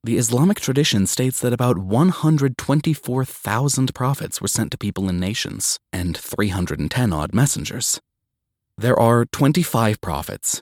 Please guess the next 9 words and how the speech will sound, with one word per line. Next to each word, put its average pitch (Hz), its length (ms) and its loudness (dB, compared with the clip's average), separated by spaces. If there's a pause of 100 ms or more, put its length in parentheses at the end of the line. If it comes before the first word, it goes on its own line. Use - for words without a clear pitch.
mentioned 101 460 0
by 90 140 0
name 73 340 -2
in - 160 -6
the 85 160 -4
Holy 69 180 -4
Quran. 80 500 -6 (800)
Muslims 113 680 2
believe 107 420 2